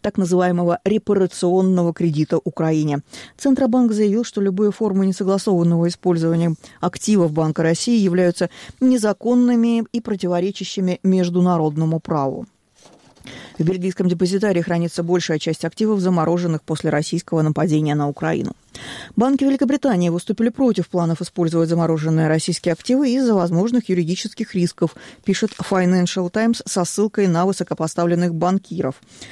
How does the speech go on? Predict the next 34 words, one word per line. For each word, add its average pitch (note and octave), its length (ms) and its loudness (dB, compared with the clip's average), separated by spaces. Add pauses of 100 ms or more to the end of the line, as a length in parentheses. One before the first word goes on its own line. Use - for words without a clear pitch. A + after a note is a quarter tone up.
(140)
Как C4+ 140 -2
отмечает A#3 420 0
газета, G#3 400 0
в E3 40 0
британских F#3 520 -2
банках G3+ 340 0
хранятся F#3 440 0
около F#3 300 2
восьми F3+ 320 2
миллиардов F3+ 480 0
фунтов F#3+ 340 -2
стерлингов F#3+ 600 0
российских E3+ 440 -4
активов. A#3+ 380 0 (320)
Представители A#3+ 640 0
банков G#3+ 380 2
заявили, G3+ 360 2
что G3 200 -2
они F#3+ 180 2
могут G#3+ 420 2 (140)
подвергнуться F#3 600 0
значительному F3+ 680 0
юридическому F3+ 680 0
риску, D#3+ 420 -2 (260)
если G3 260 2
это, F3 220 0 (280)
эти F#3+ 200 2
средства F#3 420 0
будут E3+ 260 0
использованы A3+ 640 2
для F3+ 180 0
обеспечения E3+ 600 -2
кредита D#3+ 380 -2
Украине. D#3 480 -2